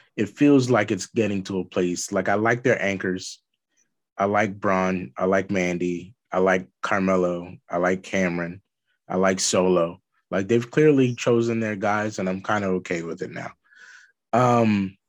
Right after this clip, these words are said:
back to N X T. Who would I send back to N X T? Who would I send back to N X T? Ooh, when we do the real pod, I got some stuff to admit that I don't wanna admit, so I'm not gonna say that person.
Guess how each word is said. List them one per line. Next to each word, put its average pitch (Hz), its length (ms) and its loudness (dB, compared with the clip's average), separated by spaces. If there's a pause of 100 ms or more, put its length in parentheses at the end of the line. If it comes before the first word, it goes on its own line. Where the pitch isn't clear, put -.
(1500)
back 117 260 2
to 107 120 -2
N 101 160 -2
X 95 240 -6
T. 98 220 -4
Who 107 160 -6
would 101 120 -2
I 98 40 -2
send 95 260 -8
back 92 240 -4
to 95 100 -10
N 92 140 -8
X - 160 -16
T? 107 160 -12
Who 98 80 -12
would 104 100 -8
I 101 60 -8
send 104 240 -14
back 98 220 -10
to - 100 -10
N - 100 -12
X - 240 -18
T? 104 220 -14 (1600)
Ooh, 131 400 6 (160)
when 123 240 2
we 147 80 4
do 151 160 6
the 139 80 8
real 120 280 4
pod, 107 280 0
I 104 60 0
got 98 180 0
some 98 100 -10
stuff 95 280 -6
to 98 120 -4
admit 92 280 0
that 92 120 -2
I 90 80 0
don't 90 160 -4
wanna 90 220 -4
admit, 90 400 -6 (320)
so - 200 -4
I'm 85 140 -2
not 92 220 0
gonna 90 160 -6
say 92 160 -4
that 85 260 -2
person. 92 500 -10